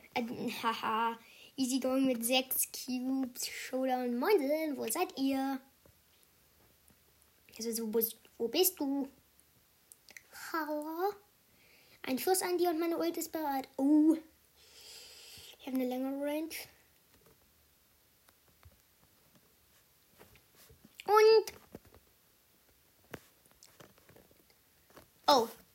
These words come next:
das hat anscheinend schon gereicht, Leute. Und damit die ersten zehn Trophäen für den, für the good old Lou.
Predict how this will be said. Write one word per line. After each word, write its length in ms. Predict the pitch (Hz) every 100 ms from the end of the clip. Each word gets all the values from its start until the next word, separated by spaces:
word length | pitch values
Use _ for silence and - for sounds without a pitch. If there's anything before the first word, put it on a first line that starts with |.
| -
das 220 | - -
hat 180 | 254 254
anscheinend 340 | 269 254 262
schon 180 | - 262
gereicht, 360 | 254 302 427 302
Leute. 380 | 247 233 247 240 - - - - - - - - -
Und 120 | 294
damit 240 | 330 277
die 80 | - -
ersten 480 | 359 370 359 359 -
zehn 340 | 302 302 294 - - - - -
Trophäen 400 | - 285 294 294
für 100 | 262
den, 260 | 285 294 - - - -
für 260 | 285 285
the 80 | 240
good 420 | - 381 403 403
old 380 | 302 311 311 311
Lou. 300 | 311 381 247